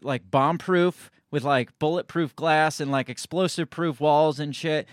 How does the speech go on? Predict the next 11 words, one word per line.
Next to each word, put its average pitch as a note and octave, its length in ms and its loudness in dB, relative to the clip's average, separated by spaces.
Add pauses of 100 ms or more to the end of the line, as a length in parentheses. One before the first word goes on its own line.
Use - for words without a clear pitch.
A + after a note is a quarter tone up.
(260)
because D#3+ 580 0 (420)
this F#3+ 180 4
building F#3 360 -2
was D3+ 160 -2
deemed, E3 320 -6
like, C3+ 300 -6 (160)
the D3+ 200 -2
safest, D#3+ 720 -2
like, C3 260 -6 (1080)
place F#3+ 440 -2 (140)
in C#3+ 360 -2